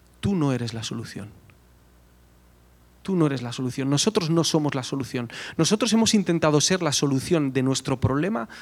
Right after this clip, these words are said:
durante toda la historia de la humanidad y no hemos conseguido ser la solución. Nosotros somos el ejemplo perfecto de que Génesis tres se repite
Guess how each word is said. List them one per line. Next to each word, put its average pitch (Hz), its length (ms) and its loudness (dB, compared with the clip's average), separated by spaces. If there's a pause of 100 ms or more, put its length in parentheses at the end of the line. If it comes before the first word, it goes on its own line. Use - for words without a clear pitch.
(100)
durante 139 540 -2 (460)
toda 202 220 2
la 147 80 0
historia 135 460 -2
de 123 100 -6
la 120 40 -4
humanidad 127 420 -4 (320)
y 180 80 0
no 175 120 0
hemos 151 200 -2
conseguido 123 600 -4 (300)
ser 120 220 -6
la 113 120 -6
solución. 117 500 -10 (400)
Nosotros 190 400 2
somos 175 320 0 (260)
el 165 200 4
ejemplo 233 440 4
perfecto 170 760 2
de 147 140 0
que 143 100 -8
Génesis 156 480 -2
tres 180 220 -2
se 131 100 -4
repite 147 480 -6